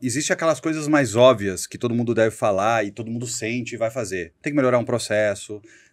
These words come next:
tem que ter um treinamento adequado, tem que ter um método, né? Vendas é muito mais disciplina do que qualquer outra coisa, enfim, tudo esse lado. Mas pra mim, acho que todo mundo trabalhou comigo, eu sempre tentei focar muito na cabeça.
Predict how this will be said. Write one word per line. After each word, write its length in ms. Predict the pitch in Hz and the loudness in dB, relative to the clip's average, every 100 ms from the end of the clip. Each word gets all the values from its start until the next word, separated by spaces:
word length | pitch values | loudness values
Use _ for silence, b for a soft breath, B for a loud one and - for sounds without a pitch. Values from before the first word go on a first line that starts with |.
| - | -12
tem 100 | 110 | -10
que 60 | |
ter 80 | 113 | -8
um 60 | 107 | -8
treinamento 460 | 104 104 101 98 | -8 -6 -6 -6
adequado, 600 | 101 98 101 101 98 92 | -8 -4 0 0 0 -4
tem 160 | 95 107 | -8 -10
que 80 | 98 | -8
ter 120 | 110 | -8
um 100 | 104 | -6
método, 760 | 101 107 104 101 101 101 98 98 - | -4 -2 -4 -8 -12 -14 -14 -18 -8
né? 200 | 104 107 | -4 -2
Vendas 320 | 104 120 113 | -2 -6 -6
é 40 | |
muito 240 | 107 123 117 | -8 -8 -8
mais 220 | 107 110 | -8 -8
disciplina 520 | 101 - - 95 104 | -10 -14 -12 -8 -8
do 100 | 95 | -8
que 100 | - | -14
qualquer 220 | - 90 | -18 -12
outra 180 | 101 - | -8 -6
coisa, 240 | - 101 107 | -4 -6 -6
enfim, 140 | 113 | -12
tudo 160 | 131 135 | -12 -10
esse 120 | - | -4
lado. 140 | 90 | -4
Mas 140 | 110 123 | -4 0
pra 160 | 170 | 0
mim, 400 | 120 127 139 98 - b b b b b b b | 2 4 2 0 -8 b b b b b b b
acho 160 | - 107 | -8 -8
que 80 | - | -4
todo 180 | 165 165 | 0 2
mundo 120 | 165 | 2
trabalhou 200 | 143 143 | 2 0
comigo, 220 | 139 143 | 2 0
eu 40 | 135 | 0
sempre 180 | 143 | -2
tentei 220 | 147 127 135 | -4 -2 -4
focar 280 | 127 120 | -4 -6
muito 220 | 113 117 117 | -4 -6 -6
na 140 | 117 | -6
cabeça. 520 | 123 113 92 87 - | -4 -4 -4 -4 -10